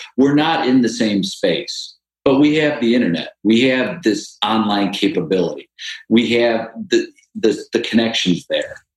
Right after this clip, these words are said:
right? So now let's just get up and play." Let's, you know, it goes back to, it, it reminds me of my old days when I first started improvising, when nobody knew what improv was. You know, and a handful of people on earth had ever heard of,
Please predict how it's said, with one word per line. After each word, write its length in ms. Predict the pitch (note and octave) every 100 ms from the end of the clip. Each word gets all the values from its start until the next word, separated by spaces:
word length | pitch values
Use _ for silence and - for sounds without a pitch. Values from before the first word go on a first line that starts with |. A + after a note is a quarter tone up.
| -
right? 440 | F2 F2 B3+ - _ _ _ -
So 460 | - G#2+ F2+ - - -
now 300 | A#2 C#3 B2
let's 280 | A#2 C#3+ -
just 220 | F3 -
get 120 | A2+
up 140 | G#2+ C3
and 140 | A2+
play." 420 | A#2 C#3+ - - - _ _ _ _
Let's, 220 | A2+ C3+
you 220 | C3+ C#3 D3+
know, 120 | D3
it 40 |
goes 160 | E3+ E3
back 220 | E3 D#3+
to, 80 | D3+
it, 280 | - D3 -
it 100 | C#3
reminds 340 | C3+ C3+ D#3
me 60 | D3
of 80 | B2+
my 160 | A2+
old 240 | A2 A#2+ -
days 400 | A2+ A#2 A2 - - -
when 140 | A#2+ A2+
I 40 |
first 260 | A2+ F3 F3+
started 240 | A#2 G2
improvising, 560 | G2 G2+ F2+ F2+ F2 G#2+
when 100 | G#2+
nobody 380 | A#2+ B2+ A#2 G#2+
knew 260 | B2 F3+
what 100 | B2 A2
improv 400 | A2+ A#2 G#2+ G#2+
was. 520 | D#3 - - - - _
You 100 | A2+
know, 120 | G2+ G2
and 100 | F#2
a 40 |
handful 440 | G#2+ C3 C3 A#2+
of 60 | A2+
people 220 | A#2 -
on 120 | - -
earth 360 | B2+ C#3+ - -
had 100 | F#2+
ever 300 | G2+ G2 F2+
heard 260 | G#2 G2 F#2+
of, 180 | F2